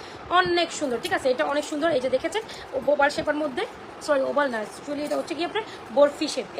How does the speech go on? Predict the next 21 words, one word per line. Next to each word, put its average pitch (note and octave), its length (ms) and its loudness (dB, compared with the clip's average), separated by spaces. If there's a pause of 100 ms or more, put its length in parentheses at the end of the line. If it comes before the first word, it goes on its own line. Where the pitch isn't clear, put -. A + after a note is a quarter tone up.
এই B3+ 120 6 (120)
যে, G#3 80 -6 (320)
so D#4 60 2 (240)
এইটা E4 240 4 (100)
যারা B3+ 180 6 (120)
মিস B3 200 -4
আপ - 80 -2 (100)
না B3+ 60 0 (100)
করতে C#4 260 0
চান, B3 100 4 (300)
যারা C4+ 140 8 (100)
লাইভে C4 240 4 (120)
অর্ডার C4+ 240 6
করবেন, D#4+ 200 2 (400)
এই F#4+ 60 6 (180)
চোদ্দোশো E4+ 440 2 (120)
পঞ্চাশ C#4 360 4
টাকা C4+ 200 2
এটা। B3 180 0
আমি D4 140 0
আবারও D#4+ 180 6